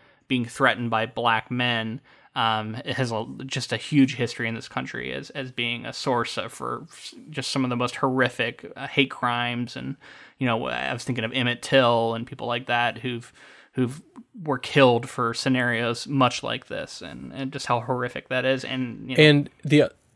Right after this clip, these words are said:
Speaker 2: the other thing that about it is to sh-, is that, that just goes to show is, like, how easy it was for her to just say, like, her, for her to step in and do the right thing and say, like, "No, nothing happened. Don't worry about it." You know what I
Speaker 1: Right.
Speaker 2: mean? Like, like, I, when she was in that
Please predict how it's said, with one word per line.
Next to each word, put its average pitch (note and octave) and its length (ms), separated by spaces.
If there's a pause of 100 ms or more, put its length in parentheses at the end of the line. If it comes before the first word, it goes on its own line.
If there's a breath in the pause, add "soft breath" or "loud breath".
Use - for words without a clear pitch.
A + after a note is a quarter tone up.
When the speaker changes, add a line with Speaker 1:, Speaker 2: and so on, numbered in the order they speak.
Speaker 2:
the C#3 140
other D3 180
thing D3 280
that B2 180
about C3 460
it A#2+ 200
is B2+ 260
to - 180
sh-, - 140
is B2+ 320
that, B2+ 280
that B2 140
just C3 200
goes A#2 200
to A#2 80
show C#3 260
is, A#2+ 160
like, A2+ 160
how B2 300
easy C3+ 340
it A2+ 100
was A2+ 220
for A#2+ 160
her A#2 140
to A2+ 100
just A2+ 160
say, A#2 160
like, A#2 300 (300)
her, C3 100
for C3 160
her C3 140
to A#2+ 60
step - 300
in B2+ 140
and A#2+ 100
do A#2+ 100
the A2+ 120
right A2+ 180
thing A#2 180
and A#2 80
say, A#2+ 160
like, A#2 240
"No, C3+ 160
nothing A#2 360
happened. A#2 340
Don't A#2 160
worry A#2+ 160
about C3 220
it." G1+ 120 (220)
You C3+ 120
know B2+ 60
what A#2 60
I A#2 60
Speaker 1:
Right. A#2 40
Speaker 2:
mean? A#2 220 (360 soft breath)
Like, C3 260
like, - 260
I, C3+ 220
when C3+ 160
she C3 120
was B2 120
in A#2+ 120
that A#2 220